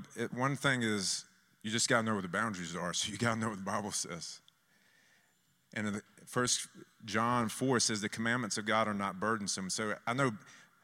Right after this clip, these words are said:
boundaries is almost like a trigger word. It's like,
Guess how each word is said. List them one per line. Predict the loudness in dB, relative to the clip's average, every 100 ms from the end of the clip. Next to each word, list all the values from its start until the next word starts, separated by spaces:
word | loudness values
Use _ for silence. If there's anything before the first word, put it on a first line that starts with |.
| _ -20
boundaries | 2 6 6 6 4
is | 4
almost | 4 4 2
like | 0 -4
a |
trigger | -2 -2 -2
word. | -2 -2 -6 -10 _ _ -20 -20 _ _ _ _ _
It's | -18
like, | -16